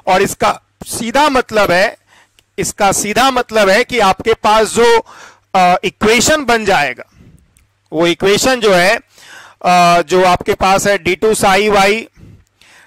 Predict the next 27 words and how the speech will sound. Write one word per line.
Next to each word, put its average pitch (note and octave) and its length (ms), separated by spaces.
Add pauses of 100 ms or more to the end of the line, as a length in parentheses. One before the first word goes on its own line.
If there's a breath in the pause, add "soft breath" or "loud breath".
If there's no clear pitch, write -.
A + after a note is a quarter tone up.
(140)
डी E3+ 140
एक्स A3 160
स्क्वायर, G#3 580 (500 loud breath)
डी E3+ 180
टू A3+ 180
psi G#3 360
y G#3 360
डी F3+ 140
जेड G#3+ 160
स्क्वायर, G#3 640 (460 soft breath)
डी F3+ 120
टू A3 140
psi G#3+ 300
by, G#3+ 460
अ, F3 320
डी F3+ 180
जेड G#3 280
बार - 960
बार C#3+ 120 (320)
वाई F3 260
स्क्वायर G#3 340
डी F#3 120
जेड F#3 140
स्क्वायर, G3+ 480 (480 loud breath)
अ, E3+ 60
प्लस G#3+ 440 (120)
एट A3 320